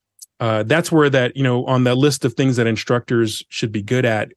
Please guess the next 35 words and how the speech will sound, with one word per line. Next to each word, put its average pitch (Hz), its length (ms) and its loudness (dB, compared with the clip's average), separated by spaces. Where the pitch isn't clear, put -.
uh, 110 180 0
or 110 280 0
it 117 100 -10
makes 120 340 0
them 110 380 -4
reliable 117 600 0
instructors, 117 500 -2
is 104 160 -4
easy 127 200 -2
to 110 80 0
work 120 240 0
with. 160 240 0
Because 123 200 0
when 127 160 2
you 147 120 2
call 156 260 2
and 131 100 0
say, 117 120 0
"Hey, 139 300 0
we 127 80 0
found 156 280 0
something 143 240 0
in 123 60 2
your 117 100 0
course, 117 440 0
can 143 240 0
you 147 200 4
help 135 220 0
us 147 120 -2
fix - 260 -2
it 120 100 2
and 113 120 0
get 120 100 2
a 113 60 0
pickup?" 113 480 -2